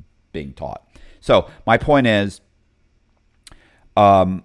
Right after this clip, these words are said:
I, I write the course. It's done. It's being used. We get a letter from Jim Montrum. From, we get testimonials, everything. We go to the U S attorney and say, "Boom, ready to go, ready for that reduction."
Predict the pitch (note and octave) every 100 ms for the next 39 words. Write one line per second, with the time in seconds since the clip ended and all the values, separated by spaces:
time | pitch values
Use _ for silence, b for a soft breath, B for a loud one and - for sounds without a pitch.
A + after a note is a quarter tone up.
0 | - G2 G2 G2+ G#2 C#3 - - B2+ A2+
1 | A2+ - G2+ - - A#2+ A#2+ G2+ - A#2
2 | A2+ G#2+ G#2+ G#2+ G#2 A#2 B2+ G#2+ F#2 G2+
3 | A#2 B2 A#2+ A2+ F#2+ B2 A2 G#2+ A#2+ A#2+
4 | A#2 B2 A2+ A2+ G#2+ G2+ F2+ E2+ - G2+
5 | G2 F#2+ - C#3 - A#2+ A2+ A#2 A#2 A2
6 | - A#2+ A2 F#2 F#2+ F#2+ G#2 G2+ F#2 G#2
7 | G#2 - G#2+ G2+ F#2 - C#3+ B2 E2 -
8 | b b A2 C3 A#2+ G#2+ A#2 G#2 G2 G#2
9 | A#2+ A2+ G#2+ F#2+ G2 F#2+ F2+ F#2 E2+